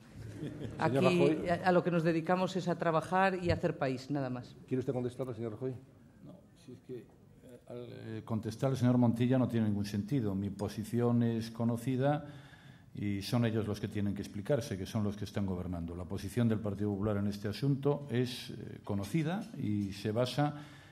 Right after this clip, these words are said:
Speaker 3: en que en una democracia por encima de la ley no hay nadie. Y si hay quien entienda que por encima de la ley hay alguien, que lo diga, pero lo tiene muy difícil de explicar.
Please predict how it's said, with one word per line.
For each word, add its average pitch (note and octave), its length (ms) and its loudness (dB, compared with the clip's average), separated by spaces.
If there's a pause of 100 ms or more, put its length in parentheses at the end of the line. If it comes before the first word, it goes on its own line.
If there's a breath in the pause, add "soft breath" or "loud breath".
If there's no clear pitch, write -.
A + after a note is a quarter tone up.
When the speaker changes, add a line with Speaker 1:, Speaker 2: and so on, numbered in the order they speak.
Speaker 3:
en A2 140 -2
que G#2 120 -2
en G#2+ 80 2
una A#2+ 120 4
democracia A#2 580 2
por G#2+ 140 0
encima A2+ 340 2
de A2 80 2
la G#2+ 80 2
ley A#2 320 0 (200)
no G#2 180 2
hay F#2+ 80 2
nadie. D#2+ 400 -6 (320)
Y G2 140 -6
si - 180 0
hay A2+ 140 2
quien A2+ 180 2
entienda A2 480 2
que G2+ 80 -4
por F#2+ 160 -6
encima A2 320 0
de G#2+ 60 0
la G#2+ 100 0
ley A2 220 0
hay G#2+ 140 0
alguien, B2 360 2 (460 loud breath)
que G#2 100 0
lo G2+ 100 0
diga, G#2+ 320 0 (380)
pero F#2+ 160 -2
lo F#2 100 -4
tiene A2 300 0
muy G#2 140 2
difícil G2 400 -4
de F2+ 80 -8
explicar. - 400 -14